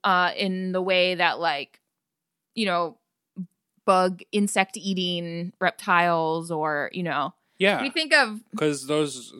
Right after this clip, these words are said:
Speaker 2: those have a lot of protein.
Speaker 1: Right, but they need plants. And I think this is where it gets really tough for, um, home iguana keepers, iguana moms and dads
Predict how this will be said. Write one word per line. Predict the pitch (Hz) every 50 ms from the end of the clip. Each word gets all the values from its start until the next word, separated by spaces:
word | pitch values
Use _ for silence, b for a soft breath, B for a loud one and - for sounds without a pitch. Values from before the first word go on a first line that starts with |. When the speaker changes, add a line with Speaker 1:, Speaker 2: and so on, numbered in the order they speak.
| 113 113
Speaker 2:
those | 135 143 143 143 131 - -
have | - 135 120
a | 117
lot | 113 110 127
of | 143 127
protein. | - 110 92 - - _ - -
Speaker 1:
Right, | - 196 180 143 123 - _
but | - 208 _
they | 220 214 214 220 220
need | 220 220 220 214 214 214 214 185 190 _
plants. | - - 202 190 170 139 98 76 _ - - -
And | - 202 190
I | 185
think | 190 - 202 214 202
this | 202 202 -
is | 202 185 185
where | 185 185 175
it | 180 175
gets | 185 170 - -
really | 185 175 170 170
tough | 165 - _ 180 170 165 - _ _
for, | 175 175 165 143 135 139 139 - 208 b b b b b b b b b
um, | - 175 175 175 170 165 170 170 165 165 165 - _ _ _
home | - - 247 247 240 240 240 233 233 - -
iguana | 220 202 220 208 202 202 202 208 208 214 208
keepers, | - - 247 - - 339 440 494 480 - - - _ _ _ _ _ _ _ _ _ _ _ _ _ _ -
iguana | 220 208 226 208 208 202 214 214
moms | 214 208 208 208 214 214 202
and | 220 208 202
dads | 202 190 175 175 185 196 220 220 208 - - -